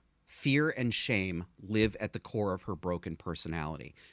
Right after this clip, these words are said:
And the only way that she can deal with it is to externalize it and say that other people are acting in a shameful way, because she can't be shameful. And if my guess about the origin of that is correct,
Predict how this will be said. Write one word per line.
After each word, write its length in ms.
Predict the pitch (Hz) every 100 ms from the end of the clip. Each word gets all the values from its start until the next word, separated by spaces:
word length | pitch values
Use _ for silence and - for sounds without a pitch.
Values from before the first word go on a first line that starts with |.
| -
And 140 | 90
the 80 | 90
only 240 | 104 131 151
way 180 | 143
that 160 | 127 120
she 220 | - 127
can 160 | - 104
deal 260 | 107 107
with 160 | 95 85
it 140 | 87 -
is 160 | 92
to 160 | - 107
externalize 840 | 87 - - 165 175 104 78 71
it 180 | 73 - - - - - _ -
and 160 | 107
say 160 | - 107
that 180 | 104 - -
other 240 | 131 139
people 500 | - 104 - 85 73 _
are 160 | 95 95
acting 420 | 85 82 90 85
in 80 | 82
a 60 |
shameful 560 | 82 90 80 73 - 73
way, 260 | 78 65 - _ -
because 240 | 95 101
she 480 | - - 143 160 160 -
can't 380 | 147 131 131 - -
be 320 | 113 113 110
shameful. 640 | - - 101 101 - 71 - _ _ _ _ _ _ -
And 100 | 117
if 140 | 113
my 120 | 131 127
guess 340 | 156 170 -
about 320 | 147 131 - _ _ _ - -
the 140 | 127
origin 400 | 123 139 131 123
of 100 | 107
that 180 | 113 98
is 140 | 90
correct, 640 | - 92 110 107 69 -